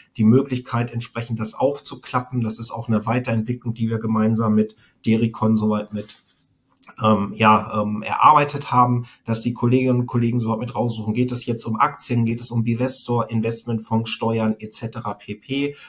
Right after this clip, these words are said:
Und dass man sich dann auf der jeweiligen Ebene raussucht,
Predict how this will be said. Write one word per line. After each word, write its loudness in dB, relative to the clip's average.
Und -6
dass -2
man 0
sich -4
dann 0
auf -4
der -2
jeweiligen -2
Ebene -2
raussucht, -2